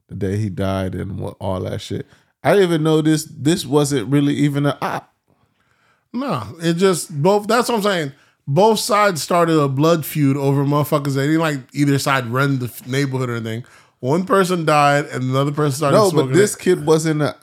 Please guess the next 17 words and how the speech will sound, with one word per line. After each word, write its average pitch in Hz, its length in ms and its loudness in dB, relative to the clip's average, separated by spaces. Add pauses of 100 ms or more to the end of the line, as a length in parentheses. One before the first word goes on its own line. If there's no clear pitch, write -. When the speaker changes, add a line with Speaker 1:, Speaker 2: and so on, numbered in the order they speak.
(100)
Speaker 1:
he 165 80 2
wasn't 160 580 0
a, 143 180 0 (260)
he 156 120 0
wasn't 160 480 0
gang 190 300 -2
gang. 110 400 -2 (680)
Speaker 2:
Yeah, 113 240 -6
I 120 40 -2
don't 131 160 -2
know 131 100 -2
why 127 180 -2
they 123 120 -2
did 127 200 -2
it. 123 100 0
Speaker 1:
He 196 80 4
Speaker 2:
The 208 40 0